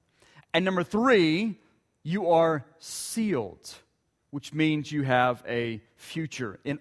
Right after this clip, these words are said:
all of this is because you are in Christ. Outside of Christ, you're not redeemed, pardoned, or sealed.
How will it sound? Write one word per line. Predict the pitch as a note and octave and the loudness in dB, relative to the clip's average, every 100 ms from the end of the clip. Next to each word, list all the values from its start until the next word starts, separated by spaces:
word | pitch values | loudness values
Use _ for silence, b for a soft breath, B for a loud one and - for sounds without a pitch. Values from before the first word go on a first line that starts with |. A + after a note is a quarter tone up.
| - | -2
all | G#3+ B3+ B3 | 2 2 2
of | |
this | A3+ - | 0 0
is | F3+ | -8
because | - - F3 D3+ | -12 -2 0 0
you | E3+ D#3 | 0 0
are | B2+ b b _ | -2 b b _
in | G3 F#3 F#3 D#3+ | 0 0 0 -6
Christ. | - C3+ G2+ - - - _ b b b | -4 -4 -4 -8 -16 -18 _ b b b
Outside | D#3 F3+ - G#3 A#3+ | 4 4 6 6 8
of | A#3+ | 6
Christ, | - A3+ A3+ - | 6 6 6 0
you're | F#3 | 0
not | F#3 G3 | 2 0
redeemed, | E3 C3 C#3 B2 - | -2 -4 -4 -6 -8
pardoned, | - C#3+ B2+ A2+ | -2 0 0 -6
or | |
sealed. | G#2 A#2 G2+ - | -10 -12 -14 -16